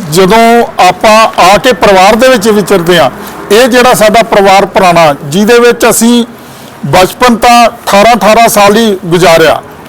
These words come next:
ਉਹਦੇ ਵਿੱਚ ਸਾਨੂੰ ਕੋਈ ਇੰਨੀ ਅਕਲ ਬੁੱਧ ਨਹੀਂ ਸੀ ਹੁੰਦੀ। ਜਦੋਂ ਅਸੀਂ ਫੌਜ ਦੇ ਵਿੱਚ ਇਹਨਾਂ ਬਜ਼ੁਰਗਾਂ ਦੇ ਵਿੱਚ ਆਏ,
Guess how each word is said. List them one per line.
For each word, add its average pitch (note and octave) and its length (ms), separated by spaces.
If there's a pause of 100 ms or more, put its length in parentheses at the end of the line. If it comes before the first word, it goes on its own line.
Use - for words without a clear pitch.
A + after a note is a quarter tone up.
(140)
ਉਹਦੇ C4 180
ਵਿੱਚ B3+ 240
ਸਾਨੂੰ G#3 320
ਕੋਈ A#3+ 240
ਇੰਨੀ A3 300
ਅਕਲ A3 320 (240)
ਬੁੱਧ F#3 240
ਨਹੀਂ A3+ 220
ਸੀ A#3 180
ਹੁੰਦੀ। D3 240 (420)
ਜਦੋਂ F#3+ 280
ਅਸੀਂ A3 180
ਫੌਜ F#3+ 240
ਦੇ G#3+ 160
ਵਿੱਚ G#3+ 520 (160)
ਇਹਨਾਂ G#3+ 260
ਬਜ਼ੁਰਗਾਂ F#3+ 440
ਦੇ A3+ 80
ਵਿੱਚ G#3+ 240
ਆਏ, G3 340